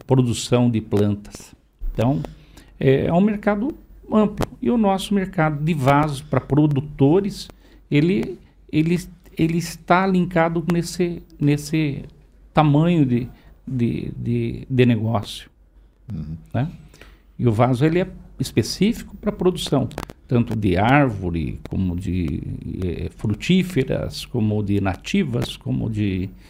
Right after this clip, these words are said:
Speaker 1: eh, ornamentais, flores em geral, né? Esse é o nosso mercado. A
Speaker 2: É,
Speaker 1: gente
Speaker 2: mercado
Speaker 1: atende o Brasil inteiro. É, com
Speaker 2: O Brasil
Speaker 1: frota,
Speaker 2: inteiro?
Speaker 1: com frota própria,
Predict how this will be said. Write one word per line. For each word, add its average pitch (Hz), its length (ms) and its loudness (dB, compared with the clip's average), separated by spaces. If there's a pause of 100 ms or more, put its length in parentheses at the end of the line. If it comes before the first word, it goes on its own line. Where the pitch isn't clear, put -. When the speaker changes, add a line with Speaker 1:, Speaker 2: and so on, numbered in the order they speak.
(300)
Speaker 1:
eh, 95 920 -2 (840)
ornamentais, 110 1500 -2 (200)
flores 143 920 2
em 123 100 -4
geral, 110 460 -2 (580)
né? 143 100 -6 (640)
Esse 120 240 0
é 147 40 2
o 143 40 4
nosso 139 240 -4
mercado. 143 520 -4 (480)
A 131 40 2
Speaker 2:
É, 110 40 2
Speaker 1:
gente 127 160 6
Speaker 2:
mercado 135 120 2
Speaker 1:
atende 151 220 4
o 160 40 4
Brasil 151 300 2
inteiro. 196 340 0 (420)
É, 123 340 -2
com - 200 4
Speaker 2:
O 214 40 6
Brasil 202 140 2
Speaker 1:
frota, 160 260 4
Speaker 2:
inteiro? 151 200 0 (220)
Speaker 1:
com 180 160 6
frota 180 420 0
própria, 127 580 0